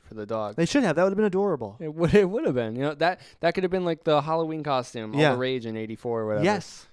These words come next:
Speaker 1: For
Speaker 2: yes.
Speaker 1: your, uh, for your pet.
Speaker 2: That, that's a great idea.
Speaker 1: Missed marketing opportunity.
Speaker 2: I'm honestly obs-, I think the dog must have died. I guess it was, it's two years in the future, but, like,
Speaker 1: Yeah, right. I, I like to think that the dog was already really old.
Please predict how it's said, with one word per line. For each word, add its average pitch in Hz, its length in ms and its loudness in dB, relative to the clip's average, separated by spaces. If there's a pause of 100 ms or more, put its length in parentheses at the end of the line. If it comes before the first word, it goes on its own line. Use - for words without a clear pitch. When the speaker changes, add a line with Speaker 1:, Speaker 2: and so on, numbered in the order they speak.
Speaker 1:
For 151 60 -8
Speaker 2:
yes. 131 160 2
Speaker 1:
your, 120 340 0
uh, 110 40 -2
for - 120 -12
your 110 100 -8
pet. 120 380 -6
Speaker 2:
That, 147 300 -4
that's 143 180 -8
a 143 40 -8
great 139 220 -2
idea. 117 360 -6 (600)
Speaker 1:
Missed 131 320 -2
marketing 123 380 -4
opportunity. 101 580 -4 (400)
Speaker 2:
I'm 180 200 0
honestly 202 340 2
obs-, - 320 -4
I 165 80 -4
think 226 200 -4
the 165 60 -6
dog 143 300 2
must 135 220 0
have 143 100 -4
died. 123 400 0
I 151 80 -2
guess 208 180 0
it 214 60 2
was, 170 220 0
it's 160 160 -8
two - 160 -2
years 175 240 2
in 135 60 -4
the 127 40 -2
future, 123 380 -6
but, 110 180 -4
like, 110 120 -4
Speaker 1:
Yeah, 110 240 4
right. 110 260 2
I, 160 100 2
I 170 120 0
like 233 200 4
to 208 80 -6
think 196 220 -2
that 135 160 0
the 117 80 -8
dog 120 260 6
was 120 140 -2
already 117 320 4
really 110 320 -2
old. 107 480 -8